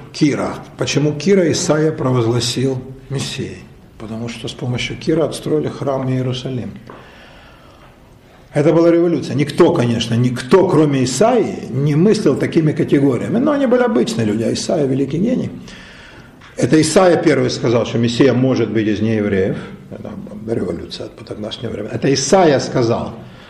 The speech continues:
что Тора, закон, выйдет не с Синая, где она была дана в виде десяти заповедей, а с горы Сион. То есть Иерусалим становится местом закона и благодати.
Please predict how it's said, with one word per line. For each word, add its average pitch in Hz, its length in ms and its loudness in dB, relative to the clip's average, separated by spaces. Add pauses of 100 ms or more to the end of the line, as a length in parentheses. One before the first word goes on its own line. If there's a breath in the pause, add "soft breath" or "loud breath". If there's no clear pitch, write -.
(300 loud breath)
что - 180 -4
Тора, 147 500 4
закон, 135 520 0
выйдет 131 500 2
не 208 160 2
с - 160 -4
Синая, 135 400 2
где 110 100 0
она 117 140 0
была 113 220 2
дана 113 280 -2
в 101 60 -2
виде 101 160 0
десяти 104 300 -2
заповедей, 101 440 0
а 120 100 2
с 104 80 -2
горы 120 240 2
Сион. 104 440 -2
То - 680 -18
есть - 140 -8
Иерусалим 135 440 0
становится 127 500 0
местом 131 500 -2 (420 loud breath)
закона 120 460 -2
и 113 40 0
благодати. 113 580 -4